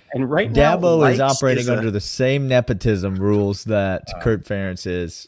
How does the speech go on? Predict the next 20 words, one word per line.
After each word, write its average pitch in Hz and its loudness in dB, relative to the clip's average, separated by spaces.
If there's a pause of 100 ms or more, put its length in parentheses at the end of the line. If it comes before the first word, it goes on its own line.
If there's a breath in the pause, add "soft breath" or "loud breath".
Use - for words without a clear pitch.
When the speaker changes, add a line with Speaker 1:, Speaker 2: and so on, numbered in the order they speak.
Speaker 2:
And 95 -6
so, 85 -6
yeah. 80 -12 (440 soft breath)
They 170 6
don't 202 -4
scare 143 -2
me. 135 -2
They're 123 -4
down 127 -4
at 101 -10
the 98 -8
bottom 95 -4
of 95 -6
the 92 -6
list, 92 -6
but 92 -6
I 92 -4
still 113 -6
got 92 -4
'em. 90 -6